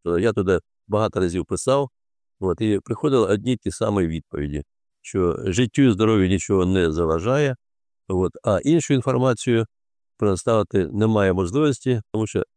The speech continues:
гостайна. Все, на цьому все закінчилось. Ми з-, наняли адвоката, він там її шукав.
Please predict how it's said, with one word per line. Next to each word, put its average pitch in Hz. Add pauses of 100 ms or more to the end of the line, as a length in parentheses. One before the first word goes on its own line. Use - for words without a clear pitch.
(120)
гостайна. 80 (280)
Все, - (260)
на 85
цьому 107
все 95
закінчилось. - (420)
Ми 143
з-, 98
наняли 107
адвоката, 95
він 120
там 110
її 107
шукав. 95